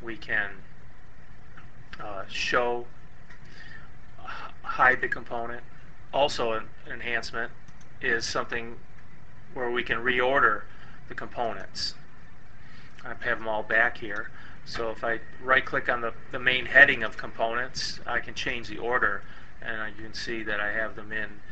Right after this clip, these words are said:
uh, let's see, five, there's number four, we can move down,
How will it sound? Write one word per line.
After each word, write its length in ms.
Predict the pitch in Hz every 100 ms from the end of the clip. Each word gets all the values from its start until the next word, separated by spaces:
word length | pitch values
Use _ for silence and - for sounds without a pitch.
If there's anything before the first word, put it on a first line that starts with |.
| - - - -
uh, 320 | 117 104 104 104
let's 200 | 104 -
see, 460 | 113 107 104 98 - - - - - - - -
five, 1000 | - - - 117 117 110 107 107 107 101 101 - - - - - - - - - - - - - - - - - - -
there's 280 | 147 120 110
number 280 | 120 113 107
four, 580 | - - 131 123 120 110
we 100 | 110
can 200 | 110 107
move 200 | 107 104
down, 460 | 113 110 107 101